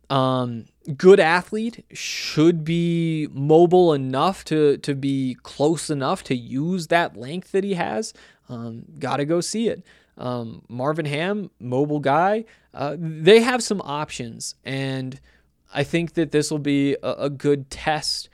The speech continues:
um, an early test for sure, and we can kinda get an idea of what to expect from these guys once the season hits. Um, yeah,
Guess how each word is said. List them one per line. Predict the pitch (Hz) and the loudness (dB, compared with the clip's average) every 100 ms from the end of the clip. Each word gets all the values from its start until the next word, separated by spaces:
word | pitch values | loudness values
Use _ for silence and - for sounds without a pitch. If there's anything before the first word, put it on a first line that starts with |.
| _ _ - | _ _ -10
um, | 127 123 | -6 -6
an | 127 | -4
early | 165 190 165 | 0 0 0
test | 135 131 131 | -2 -4 -4
for | - 131 | -8 -10
sure, | - 160 156 139 _ _ | -4 0 0 -2 _ _
and | 127 | -6
we | 135 | -6
can | 135 139 | -6 -8
kinda | 131 139 147 | -6 -4 0
get | 143 | 0
an | 135 | 0
idea | 131 131 131 131 | -6 -4 -2 -2
of | 123 | -2
what | 131 127 | -6 -6
to | 135 | -6
expect | - - 131 | -6 -6 -6
from | - 139 | -6 -6
these | 127 120 | -6 -6
guys | 127 123 120 117 - | -4 -4 -4 -4 -6
once | 113 139 135 | -6 -8 -6
the | 135 | -6
season | - 131 110 | -4 -4 -6
hits. | 127 - - - _ _ _ _ _ | -12 -10 -10 -12 _ _ _ _ _
Um, | 151 156 151 135 117 - _ _ _ _ _ _ _ _ _ _ _ _ _ | 4 6 4 0 -6 -14 _ _ _ _ _ _ _ _ _ _ _ _ _
yeah, | 196 214 | 6 6